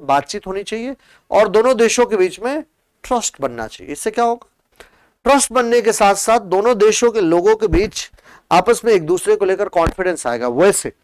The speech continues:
नेपाल के साथ भारत ने लगातार कोशिश की है संबंधों को बेहतर बनाने की हाल के दिनों में। उसके बाद हम लोगों ने डिस्कस किया कि विवादों को सुलझाने के लिए किए गए उपाय। दो हज़ार सात में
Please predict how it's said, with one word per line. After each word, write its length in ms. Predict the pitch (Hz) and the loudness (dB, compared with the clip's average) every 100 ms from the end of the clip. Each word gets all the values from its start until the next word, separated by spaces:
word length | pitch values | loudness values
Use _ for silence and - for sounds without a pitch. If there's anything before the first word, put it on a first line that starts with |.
| _ _ _ _ | _ _ _ _
नेपाल 380 | 160 190 233 254 | -2 2 4 4
के 100 | 220 | 2
साथ 200 | - 220 | 2 2
भारत 340 | 180 165 202 214 | 2 0 0 0
ने 60 | |
लगातार 400 | 196 160 175 208 | 0 2 2 0
कोशिश 360 | 208 160 - 175 | -2 -6 -8 -10
की 140 | - | -10
है 180 | 120 95 - _ _ _ _ | -10 -12 -20 _ _ _ _
संबंधों 360 | - 170 175 190 | -6 -2 0 0
को 100 | 202 | 0
बेहतर 340 | 147 120 - 147 | -2 -4 -4 -2
बनाने 320 | 135 127 139 | -4 -4 -6
की 140 | 156 | -8
हाल 220 | 143 123 120 | -6 -4 -4
के 140 | 143 | -8
दिनों 220 | 120 110 | -10 -14
में। 120 | 95 _ _ _ _ _ _ _ _ _ _ _ _ _ | -20 _ _ _ _ _ _ _ _ _ _ _ _ _
उसके 200 | 202 - | -16 -16
बाद 160 | 262 _ - | -20 _ -20
हम 100 | - | -20
लोगों 200 | 240 254 | -12 -8
ने 80 | |
डिस्कस 360 | 240 226 254 - | -4 -2 -2 -2
किया 200 | 240 247 | 2 2
कि 320 | 247 240 240 240 - _ _ | 2 0 0 -2 -8 _ _
विवादों 460 | 156 156 180 214 254 | -2 0 2 4 4
को 100 | 240 | 2
सुलझाने 440 | 226 190 170 208 | 0 -2 -2 -2
के 100 | 208 | 0
लिए 140 | 220 220 | 0 -2
किए 220 | 202 196 | 0 0
गए 80 | 185 | 2
उपाय। 420 | 196 - 156 127 - _ _ _ _ _ _ | 2 2 0 0 -6 _ _ _ _ _ _
दो 80 | 190 | 0
हज़ार 200 | 214 240 | 4 2
सात 460 | - - 185 220 233 | 2 2 4 4 0
में 260 | 262 302 | -2 -2